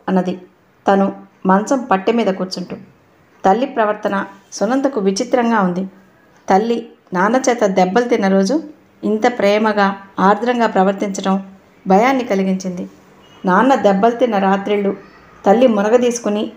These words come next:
మంచంలో పడుకుంటుంది. తల్లి ప్రవర్తన చాలా కొత్తగా అనిపించింది. "నాకు భయం వేస్తోంది, నా దగ్గర పడుకోవు?" సునంద అడిగింది.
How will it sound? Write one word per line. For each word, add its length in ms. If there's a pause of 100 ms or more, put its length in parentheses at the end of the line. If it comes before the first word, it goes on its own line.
(120)
మంచంలో 380
పడుకుంటుంది. 640 (580)
తల్లి 200
ప్రవర్తన 560 (380)
చాలా 180
కొత్తగా 460
అనిపించింది. 580 (680)
"నాకు 240
భయం 300
వేస్తోంది, 520 (380)
నా 100
దగ్గర 260
పడుకోవు?" 560 (440)
సునంద 360
అడిగింది. 480